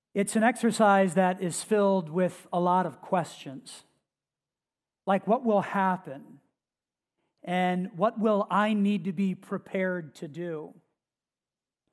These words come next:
While thinking about the future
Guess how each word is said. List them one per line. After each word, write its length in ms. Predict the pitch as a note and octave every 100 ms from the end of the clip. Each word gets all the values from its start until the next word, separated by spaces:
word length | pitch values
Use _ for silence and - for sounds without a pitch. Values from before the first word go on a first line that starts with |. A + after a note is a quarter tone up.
| _ _ _ _ _ _ _ _ _ _ -
While 160 | G#3
thinking 320 | - B3+ A#3+
about 520 | A3+ G#3 G3 G3 - E3+
the 60 |
future 840 | E3+ G#3 A3+ A3+ G#3 F#3 F3+ F3+